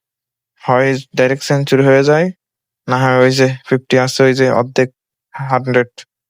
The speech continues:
মানে পঁচানব্বই আর আটানব্বই করছি, ওই সময় দুইটা ফিফটি রয়েছে। এমনি হলে কিভাবে হয়? মানে মনটা খুবই খারাপ লাগে। প্রতি ম্যাচে যে ভালো করবো তেমন তো নয়, যে ছোট ভাই আবার মজা করতেছে।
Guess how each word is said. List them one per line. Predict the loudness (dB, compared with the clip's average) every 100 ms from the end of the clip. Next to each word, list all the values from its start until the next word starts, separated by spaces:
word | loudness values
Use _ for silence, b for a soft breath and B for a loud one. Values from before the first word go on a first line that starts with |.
| _ _ _ _
মানে | -4 -2
পঁচানব্বই | -2 -2 -2 -2 -2 0 2 2
আর | 2 0 0
আটানব্বই | -2 0 -2 0 -2
করছি, | -2 -2 0 0
ওই | 0
সময় | 0 -2 0 0
দুইটা | 0 0
ফিফটি | 0 -2 0
রয়েছে। | 0 0 -2 -2 -6 _ _ _ _ _ _ _
এমনি | -4 -2 0
হলে | 0 0 0
কিভাবে | 0 0 0
হয়? | 0 0 -2 -6 _ -10
মানে | -6 -2
মনটা | -2 0 -2
খুবই | -2 0
খারাপ | 0 -2 -2
লাগে। | -2 0 0 0 -6 _ _ _ _ _ _ _ _
প্রতি | -4 0
ম্যাচে | 0 0 2
যে | 2
ভালো | 2 0
করবো | 0 2 2
তেমন | 2 0 0
তো | -2
নয়, | -2 0
যে | 0
ছোট | 0 0
ভাই | 2
আবার | 2 2
মজা | 0 0
করতেছে। | -2 -4 -4